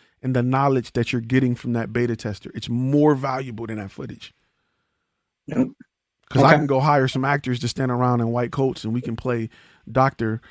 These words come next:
Speaker 1: and I can get f-, doctor footage. But the doctor telling me this is the type of videos I need monthly alone helps me create a product that I can then approach another doctor office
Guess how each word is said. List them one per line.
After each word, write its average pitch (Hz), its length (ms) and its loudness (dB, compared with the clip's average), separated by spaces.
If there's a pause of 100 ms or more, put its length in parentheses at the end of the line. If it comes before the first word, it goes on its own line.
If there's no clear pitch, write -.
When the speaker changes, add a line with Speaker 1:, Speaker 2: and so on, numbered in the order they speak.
(260)
Speaker 1:
and 120 120 2
I 123 80 4
can 123 160 -2
get 117 160 0
f-, - 240 -18
doctor 127 340 -2
footage. 113 500 -6 (880)
But 127 220 0
the 123 100 0
doctor 151 340 6
telling 156 340 4
me 131 240 0 (300)
this 143 260 2
is 147 60 -2
the 143 80 2
type 139 240 2
of 131 80 -2
videos 131 420 0
I 127 120 2
need 123 280 0
monthly 123 520 -2 (640)
alone 131 580 2
helps 131 260 -2
me 131 100 -2
create 127 300 0
a 120 60 -2
product 135 400 0
that 120 100 -2
I 123 100 0
can 131 200 -4
then 147 200 2
approach 143 460 -2 (260)
another 160 420 4
doctor 131 400 0
office 120 440 -2